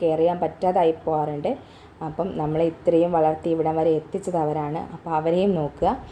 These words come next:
അവർക്ക് എന്തെങ്കിലും ബുദ്ധിമുട്ടുണ്ടെങ്കിൽ അവർ പലപ്പോഴും നമ്മളോട് പറയില്ല. അതാണ് ഏറ്റവും വലിയ പ്രശ്നം. അവർ നമ്മളെ ഒന്നും അറിയിക്കില്ല, നമ്മളെ മക്കൾ കഷ്ടപ്പെടരുതല്ലോ എന്ന് കരുതിയിട്ട്. അപ്പം നമ്മൾ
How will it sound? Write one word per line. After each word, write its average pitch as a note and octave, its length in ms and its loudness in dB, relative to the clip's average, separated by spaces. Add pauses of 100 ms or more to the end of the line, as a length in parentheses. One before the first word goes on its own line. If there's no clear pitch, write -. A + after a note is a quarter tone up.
(280)
അവർക്ക് D#3 240 -2
എന്തെങ്കിലും F3+ 280 2
ബുദ്ധിമുട്ടുണ്ടെങ്കിൽ F3 600 2
അവർ F3+ 220 0
പലപ്പോഴും F3 460 0
നമ്മളോട് E3 320 0 (140)
പറയില്ല. D#3 920 -2 (220)
അതാണ് F#3 300 2
ഏറ്റവും F3+ 320 -4
വലിയ D#3 180 0
പ്രശ്നം. D3+ 340 -2
അവർ D#3+ 180 2
നമ്മളെ F#3 240 0
ഒന്നും F3+ 260 0
അറിയിക്കില്ല, D#3+ 800 0 (120)
നമ്മളെ E3 220 -6
മക്കൾ E3 420 -2
കഷ്ടപ്പെടരുതല്ലോ D#3+ 720 0
എന്ന് D#3 200 0
കരുതിയിട്ട്. C#3+ 500 -6 (100)
അപ്പം F#3 280 -8
നമ്മൾ D#3+ 380 -2